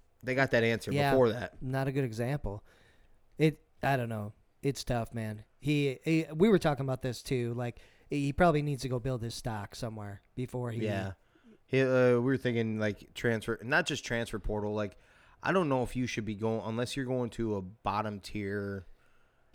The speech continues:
Speaker 1: Power Five, Division One, whatever you wanna call it. Um, and maybe, maybe you just needed to go the, the old school D two route, play a year. Go. J-, hey, you, you said Coach Prime down in Jacksonville.
Speaker 2: <laughs> Yeah.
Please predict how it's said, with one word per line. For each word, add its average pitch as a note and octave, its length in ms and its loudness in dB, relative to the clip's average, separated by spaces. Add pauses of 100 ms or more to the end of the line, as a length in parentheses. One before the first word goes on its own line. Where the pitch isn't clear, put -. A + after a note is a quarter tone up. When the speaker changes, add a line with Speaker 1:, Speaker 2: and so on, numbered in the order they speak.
(800)
Speaker 1:
Power A2+ 300 2
Five, G2+ 500 0
Division G2 480 -4
One, F#2+ 200 -6
whatever F#2 300 -6
you F#2 100 -6
wanna F#2 140 -8
call F2+ 260 -10
it. F2+ 140 -8
Um, F2+ 380 -10 (760)
and G#2+ 100 -10
maybe, G#2+ 580 -6 (580)
maybe G#2 180 -4
you A2+ 80 -2
just G#2 140 -8
needed G#2+ 160 -4
to G#2 60 -6
go G#2 180 -2
the, G2 400 -2 (560)
the G#2 60 -8
old G2+ 200 -6
school G#2+ 200 -8
D G#2 200 -4
two G#2 320 -4
route, F2+ 320 -6 (480)
play G#2+ 220 -2
a - 20 0
year. G#2 320 -4 (340)
Go. A#2+ 160 0
J-, G#2+ 160 -6
hey, A2 160 -6
you, A#2+ 140 -4
you E3+ 220 0
said D#3 260 2
Coach C3 280 2
Prime G2+ 440 2 (320)
down B2 220 2
in A2 80 -4
Jacksonville. A2 680 -4
Speaker 2:
<laughs> - 80 -18
Yeah. D#3 360 4